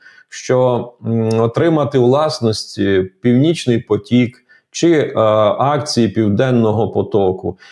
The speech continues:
чи, е, проекти по освоєнню Сибіру,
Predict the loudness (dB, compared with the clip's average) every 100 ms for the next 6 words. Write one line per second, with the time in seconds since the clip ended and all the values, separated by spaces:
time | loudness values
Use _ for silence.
0 | _ -10 0 4 4 4 2 -4 -2 2
1 | 2 2 0 0 2 0 -2 -4 0 0
2 | 2 2 2 2 2 -2 -2 -2 2 2
3 | 2 0 -2